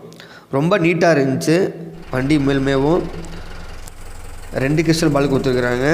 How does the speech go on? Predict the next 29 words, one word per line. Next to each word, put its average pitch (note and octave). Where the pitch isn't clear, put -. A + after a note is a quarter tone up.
சரௌண்டிங் F#3
எல்லாமே D#3+
தரமா D#3+
இருந்துச்சுங்க. C#3
ரெண்டு C#3
சப்பு C#3
ஜே B2+
பி C3
எல், C3
ஜே C3
பி C#3
எல்ல C3+
போட்டிருக்குறாங்க. A#2+
அது B2+
இல்லாம C3
நாற்பத்தி B2
மூணு B2
இன்ச்சு C#3
ஸ்மார்ட் C#3
டி C#3
வி B2+
கொடுத்துருக்குறாங்க. A#2+
இந்த B2
ஆடியோ E3
சிஸ்டம் C#3+
பார்த்தீங்கன்னா, C3+
மதுரை C3
செர்ரியில D3
போட்டிருக்குறாங்க. B2+